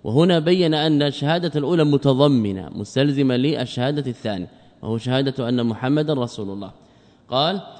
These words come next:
"مشتملا على الإيمان بالرسول صلى الله عليه وسلم مستلزما له، وذلك هو الشهادتان". ولهذا جعلهما النبي صلى الله عليه وسلم ركنا واحدا، ركنا واحدا، كما في حديث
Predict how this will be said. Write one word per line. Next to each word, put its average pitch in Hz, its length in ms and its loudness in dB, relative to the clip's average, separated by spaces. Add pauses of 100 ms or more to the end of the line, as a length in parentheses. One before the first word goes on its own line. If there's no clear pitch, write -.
(140)
"مشتملا 139 640 -2
على 151 220 -6
الإيمان 151 600 -2
بالرسول 139 540 -6
صلى 147 260 -4
الله 135 380 -4
عليه 131 200 -6
وسلم 156 460 -4
مستلزما 143 760 -2
له، 107 240 -6 (220)
وذلك 135 560 -4
هو 143 260 -4
الشهادتان". 120 920 -6 (760)
ولهذا 151 480 -2
جعلهما 147 520 -2
النبي 139 360 -2
صلى 139 260 -6
الله 143 180 -4
عليه 139 80 -4
وسلم 135 340 -4
ركنا 139 420 2
واحدا، 101 500 -4 (540)
ركنا 127 440 0 (400)
واحدا، 113 420 -6
كما 123 260 -6
في 120 120 -10
حديث 139 440 -6